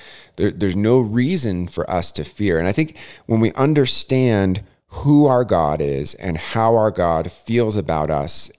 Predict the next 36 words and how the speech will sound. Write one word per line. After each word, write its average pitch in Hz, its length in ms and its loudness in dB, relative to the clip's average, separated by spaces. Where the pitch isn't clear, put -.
and 82 160 -6
treats 127 420 -2
us, 73 420 -2
that 98 200 -4
then 127 160 0
we 131 140 2
understand 101 440 -2
there's 82 160 -2
no 82 100 -2
reason 78 380 -4
to - 120 -12
fear. - 340 -10
And, 98 320 0
you 113 80 0
know, 110 120 4
if 107 100 0
anxiety 131 540 4
is 95 100 2
about, 90 340 0
um, 85 580 -2
concern 107 680 2
over 92 340 0
the 80 140 -2
future 104 680 0
of 85 520 0
an 87 160 -6
event 95 440 -2
or, 85 280 2
or, 85 500 -4
or 90 260 0
an - 120 -6
outcome 95 540 -2
that 80 100 -4
we're 85 140 -4
looking 87 340 -4
for, 76 380 -2